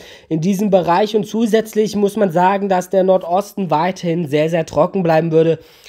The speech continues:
Hier würde fast gar nichts an Niederschlag vom Himmel kommen. Da sieht man dann doch hier so eine Zone,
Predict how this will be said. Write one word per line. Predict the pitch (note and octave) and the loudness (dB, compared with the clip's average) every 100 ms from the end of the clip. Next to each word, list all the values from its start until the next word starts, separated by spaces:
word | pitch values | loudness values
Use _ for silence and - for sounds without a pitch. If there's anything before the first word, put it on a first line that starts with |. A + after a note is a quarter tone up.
| - _ | -20 _
Hier | F3+ E3+ | -4 -2
würde | E3+ | -2
fast | F3+ G3 G3 | -2 -4 -2
gar | - F3+ | 2 2
nichts | G3 F#3+ | 2 -2
an | F3 | -4
Niederschlag | F3 E3+ E3 - E3 - | -2 -2 -2 0 -2 0
vom | E3+ | -4
Himmel | D#3+ F#3+ F3 | -2 -2 -2
kommen. | F3+ F3+ E3+ - - - _ - | 0 0 -2 -10 -20 -20 _ -2
Da | D3+ D#3+ | 0 2
sieht | D3 E3+ | 0 -6
man | E3+ D#3+ | -2 0
dann | D#3+ | 0
doch | D#3 D3 | 0 -2
hier | D3 E3 | -2 -2
so | D#3+ | 0
eine | E3 | -2
Zone, | - D3 D#3 D#3+ | -2 0 2 2